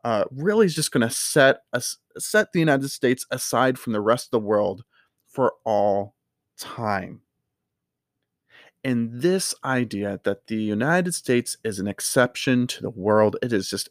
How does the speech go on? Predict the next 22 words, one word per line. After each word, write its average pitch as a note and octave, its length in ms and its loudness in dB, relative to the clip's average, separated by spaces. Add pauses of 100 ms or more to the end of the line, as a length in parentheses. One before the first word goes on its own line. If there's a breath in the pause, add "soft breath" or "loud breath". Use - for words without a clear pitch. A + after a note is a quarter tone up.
entirely D3+ 600 0
unique A#2 580 2
and A2+ 100 -2
the G2+ 60 0
rules C#3+ 340 0
don't - 160 -2
apply, B2 520 2 (720 soft breath)
I G2+ 260 0 (140)
bet D3+ 220 6
you C3+ 80 2
don't A#2+ 160 2
have C3 180 -4
to A#2 140 2
look B2 320 0
far G2+ 520 4 (240 soft breath)
to G#2 120 -10
see C#3 200 -2
this C#3 200 -2
concept A#2 580 -6 (100)
alive C3+ 600 -2
and D3+ 160 2
well D#3 400 4